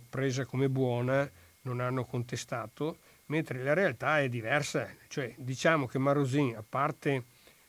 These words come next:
oh, un, un disarmo di un paio di forestali avvenuto così, eh, nel, mm, ancora nel quarantatré,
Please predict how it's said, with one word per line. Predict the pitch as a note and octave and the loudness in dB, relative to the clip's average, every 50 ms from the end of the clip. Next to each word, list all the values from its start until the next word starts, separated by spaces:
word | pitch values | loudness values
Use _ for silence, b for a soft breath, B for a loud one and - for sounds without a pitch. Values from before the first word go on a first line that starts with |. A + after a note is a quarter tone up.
| b b b _ _ - | b b b _ _ -8
oh, | C3 B2+ B2 A#2 C3 - - | -6 -6 -6 -6 -8 -8 -4
un, | - B2+ B2+ B2 B2+ B2 A#2+ - - | -2 0 0 0 0 -2 -4 -8 -8
un | - B2 B2 B2 B2 B2 A2+ A2+ | -6 -4 -2 0 -2 -2 -2 -2
disarmo | A#2 B2+ A#2+ - A#2 A2+ A#2+ B2 C3+ C#3+ C#3+ C#3 C3+ | -4 -4 -4 -2 -2 -2 0 0 2 2 2 2 2
di | A#2+ A#2 | 0 0
un | B2+ A#2+ A2+ G#2+ | -2 -2 -4 -4
paio | - - A#2 A#2 A#2+ C3+ C3 C3 C3 | -6 -6 -6 -4 -2 0 0 0 0
di | A#2+ A#2 A#2+ B2 B2 B2 A#2+ B2 B B B B B | -2 -2 -4 -4 -4 -4 -6 -8 B B B B B
forestali | - - - C3+ C3+ A#2+ - - - B2+ A#2+ B2+ B2+ C3+ C#3 C#3+ C#3 C3+ C3 b b b b b b - | -10 -6 -4 -2 -2 -2 -4 -4 -4 -4 -4 -2 -2 0 2 2 0 0 -2 b b b b b b -10
avvenuto | C3 B2+ A#2+ B2+ B2+ B2+ C3 C#3 B2+ - D3 C#3 C3+ C3 B2 A2 b b b b b b _ | -8 -4 -2 0 0 0 0 0 -2 0 0 0 2 0 -2 -4 b b b b b b _
così, | - - B2 A2+ A#2 C3+ C3+ C3+ C#3 C#3 E4 | -10 -8 -6 -4 -2 -2 -2 -2 -2 -4 -6
eh, | - F3 B2+ B2 A#2+ A#2 A2+ A2+ A#2 - - - G3+ F3+ | -8 -8 -6 -6 -6 -6 -6 -8 -10 -12 -14 -14 -12 -8
nel, | C3+ B2 B2 B2+ B2+ B2 B2 A#2+ A#2 A#2 - - - - _ - C#4+ | -6 -4 -4 -4 -4 -4 -4 -4 -6 -6 -8 -12 -18 -20 _ -16 -14
mm, | F3+ C#3 C3 C3 B2 B2 B2+ - - - | -12 -12 -12 -12 -14 -16 -20 -20 -12 -8
ancora | B2+ B2 A#2+ - C#3+ C3+ C#3 | -6 -6 -4 -4 -2 0 2
nel | C3+ C3 B2+ B2 A#2 | 2 2 0 -2 -2
quarantatré, | A#2+ - C3 A#2+ B2+ C3+ C3+ - C3+ A#2 - B2+ B2 A#2+ A#2+ | -4 -4 -2 0 0 0 0 -2 -4 -4 -4 -4 -4 -4 -4